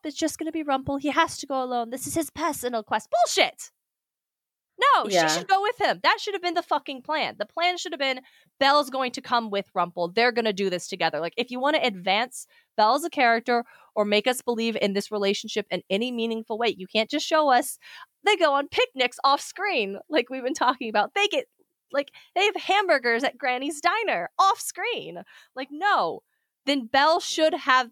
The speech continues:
Speaker 1: the plan should have been Belle's gonna go with Rumpel. They're gonna go together. Isn't this gonna be amazing?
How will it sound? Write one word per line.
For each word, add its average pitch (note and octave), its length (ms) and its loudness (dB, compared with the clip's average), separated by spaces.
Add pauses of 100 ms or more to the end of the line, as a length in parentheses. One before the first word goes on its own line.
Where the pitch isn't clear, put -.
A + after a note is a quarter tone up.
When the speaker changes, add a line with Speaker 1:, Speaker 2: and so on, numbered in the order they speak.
Speaker 1:
the A3 220 -6
plan D4+ 340 -2
should C4 220 -8
have A#3+ 80 -6
been A3+ 320 -4
Belle's A3+ 320 4
gonna G#3+ 240 2
go F3+ 240 2
with F3 240 -2
Rumpel. D#3+ 400 -6
They're E3 100 -6
gonna E3+ 320 -6
go G#3 220 2
together. F3+ 540 2
Isn't G3 260 2
this G3 160 -4
gonna F3+ 220 -2
be F3 120 -4
amazing? D#3 720 -8